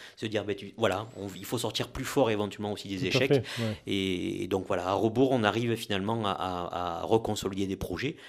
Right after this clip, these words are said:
Speaker 1: Je vous avoue qu'aujourd'hui, euh, je sais que tout roule pour lui, en plus à Paris, qui plus a été facilitant, parce qu'il a retrouvé de la famille, qui ont pu être ce premier tremplin aussi pour l'hébergement au début,
Speaker 2: Mmh,
Speaker 1: et
Speaker 2: oui.
Speaker 1: donc il est complètement épanoui là-dessus.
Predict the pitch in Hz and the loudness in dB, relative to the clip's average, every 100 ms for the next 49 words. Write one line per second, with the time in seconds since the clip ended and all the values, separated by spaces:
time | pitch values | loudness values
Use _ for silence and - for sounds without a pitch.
0 | - - - 92 95 90 87 113 101 82 | -16 -18 -10 -8 -4 -4 -2 -2 -4 -4
1 | 82 92 117 98 87 92 110 104 - 123 | -6 -6 -8 -8 -8 -8 -6 -6 -2 0
2 | 123 120 98 98 123 143 95 - - - | 0 0 0 0 -2 -4 -4 -4 -4 0
3 | 95 95 - 85 90 92 90 - 90 101 | 0 -2 -6 -10 -6 -4 -4 -4 -6 -6
4 | 92 92 87 - 92 85 123 - 110 104 | -6 -6 -4 -4 -2 2 0 0 -2 -2
5 | - 82 110 143 - - - - - 95 | -2 -2 -4 -10 -14 -20 -20 -14 -6 -4
6 | 92 101 95 90 95 - 101 98 101 95 | -2 0 0 -2 -6 -4 -4 -2 -4 -4
7 | 98 92 - 95 92 90 92 85 90 85 | -4 -4 -8 -10 -8 -6 -6 -6 -8 -8
8 | 82 82 110 113 117 - 113 107 92 87 | -8 -8 -10 -12 -16 -18 -12 -10 -8 -8
9 | 92 87 92 90 85 82 82 92 101 | -10 -10 -12 -12 -12 -10 -10 -10 -10